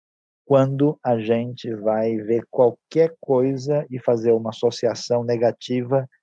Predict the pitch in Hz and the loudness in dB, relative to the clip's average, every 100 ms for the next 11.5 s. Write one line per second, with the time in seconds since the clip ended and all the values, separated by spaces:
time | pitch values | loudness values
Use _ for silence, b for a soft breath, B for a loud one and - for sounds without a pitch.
0 | _ _ - 127 117 113 113 113 113 110 | _ _ 0 2 4 4 0 -2 -8 -8
1 | 107 - 107 123 113 113 117 120 - _ | -8 -8 -8 -6 -2 2 2 0 -8 _
2 | _ _ _ 117 110 110 123 117 131 117 | _ _ _ 0 2 2 -2 0 2 2
3 | 113 113 110 107 113 107 101 120 151 151 | 0 -4 -6 -4 0 0 0 0 0 0
4 | 156 151 _ _ 113 107 117 110 110 120 | -4 -6 _ _ -8 -6 -6 -8 -2 -2
5 | 117 113 110 107 - 131 139 - B B | -2 -4 -6 -10 -2 0 0 -4 B B
6 | B _ _ - 120 117 110 110 110 - | B _ _ 0 0 0 4 4 4 0
7 | 113 110 113 113 107 110 104 104 104 - | 0 0 0 0 0 0 -2 -2 -4 -4
8 | 107 107 - - 107 - 113 101 98 131 | -4 -2 -4 -2 0 2 0 -2 -2 -2
9 | - 147 131 143 143 147 - 131 - 117 | 0 0 2 2 2 -2 -4 -4 -2 -2
10 | 123 - 139 - 139 139 143 131 139 131 | -2 0 -4 -2 -4 2 2 2 -2 -4
11 | 113 113 92 - | -2 -4 -6 -16